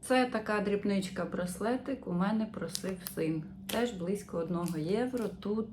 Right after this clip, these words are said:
з знаками зодіаку. Так, переходимо далі. До чоловіків. До чоловіків.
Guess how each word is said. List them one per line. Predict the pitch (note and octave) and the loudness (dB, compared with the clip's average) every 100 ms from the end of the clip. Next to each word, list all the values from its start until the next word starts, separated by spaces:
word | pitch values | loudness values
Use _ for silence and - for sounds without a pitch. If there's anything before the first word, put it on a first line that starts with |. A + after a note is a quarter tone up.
| - | -4
з | D3+ D3 F3 F#3+ F#3 F3+ | -4 -2 0 2 2 -2
знаками | D#3+ - F3+ F#3 F#3 F#3 F3 E3 - - - | -6 -2 2 2 2 0 0 -2 -4 -6 -2
зодіаку. | F3 D3+ C3 - - - - - - - - - - - - - - - - - - - - | 0 0 -2 -8 -12 -14 -14 -14 -14 -14 -14 -16 -16 -16 -8 -6 -6 -8 -18 -18 -18 -18 2
Так, | G#3 F3 D#3 - | 6 8 6 0
переходимо | G#3 A3+ C#4+ B3+ B3 A#3+ A3+ - | -4 0 2 4 4 4 4 0
далі. | - F#3 E3+ D#3+ D#3 - - - - - - - | 0 2 2 2 -4 -8 -16 -20 -20 -20 -20 -12
До | D#3 G3+ | -2 -2
чоловіків. | - G3 F#3 F3+ F3+ D#3 - - - - - - - - - - - - - - - - - F#3 F3 | 0 0 0 -2 -4 -6 -6 -10 -20 -20 -18 -18 -16 -14 -14 -12 -12 -12 -12 -12 -12 -12 -12 -8 0
До | A3+ D4+ D4+ | 2 4 2
чоловіків. | - C4+ C4 A#3+ B3 A3+ A3+ - - F3+ E3+ | 0 2 4 4 4 4 0 -4 -4 -2 -2